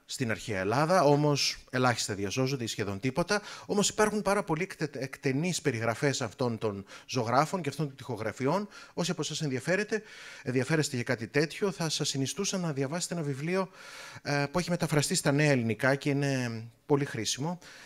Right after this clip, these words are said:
το Πλίνιο του Πρεσβύτερου, το περί ζωγραφικής, που δείχνει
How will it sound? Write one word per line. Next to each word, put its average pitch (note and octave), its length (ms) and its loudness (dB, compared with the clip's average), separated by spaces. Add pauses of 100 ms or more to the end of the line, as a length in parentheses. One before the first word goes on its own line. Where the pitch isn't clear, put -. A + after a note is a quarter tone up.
(280)
το C3 380 4
Πλίνιο E3+ 280 2
του D#3 80 -4
Πρεσβύτερου, D3+ 560 0
το D3+ 100 -2
περί D3 160 0
ζωγραφικής, C3+ 720 0
που - 160 -4
δείχνει E3 600 -2